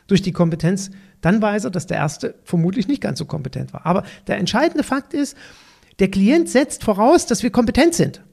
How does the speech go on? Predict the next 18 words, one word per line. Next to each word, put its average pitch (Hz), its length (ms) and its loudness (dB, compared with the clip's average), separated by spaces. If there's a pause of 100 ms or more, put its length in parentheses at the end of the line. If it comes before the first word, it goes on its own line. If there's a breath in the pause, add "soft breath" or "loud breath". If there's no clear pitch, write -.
(380)
Und 196 200 0
das, 233 340 -2
was 196 160 -2
am 190 200 -6
Ende 240 480 2
für - 500 4
dich 226 240 -2
spricht, - 600 -10 (300 loud breath)
das, 196 220 -2
was 190 120 0
den 208 160 2
Klienten 233 360 0
überzeugt, 220 480 -2
dass 196 100 0
er 226 60 4
mit 214 260 -2
dir 415 260 0
trainiert, 370 640 0